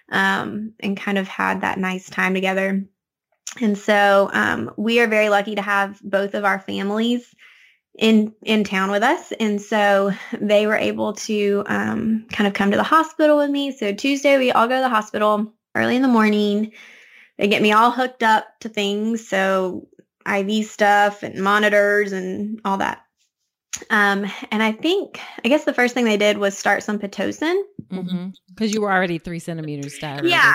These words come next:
Speaker 2: so.
Speaker 1: Mm-hmm. And I think by then I was, I was four. Like, I mean, I
Speaker 2: Okay.
Speaker 1: was dilated and, like,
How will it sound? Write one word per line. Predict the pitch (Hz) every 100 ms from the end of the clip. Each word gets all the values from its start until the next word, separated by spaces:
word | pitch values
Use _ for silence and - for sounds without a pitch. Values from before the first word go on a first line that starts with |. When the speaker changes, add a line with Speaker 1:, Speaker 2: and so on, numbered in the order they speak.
| -
Speaker 2:
so. | 262
Speaker 1:
Mm-hmm. | 262 277
And | 240
I | 254
think | 453
by | 480 330
then | 247
I | 277
was, | 226 226 -
I | 214
was | 214 214 _
four. | 208 190 107 -
Like, | 196 208
I |
mean, | 208 208
I |
Speaker 2:
Okay. | 285
Speaker 1:
was | 294 _ 196
dilated | 175 180 202 185 190 190 190
and, | 190
like, | 185 175 -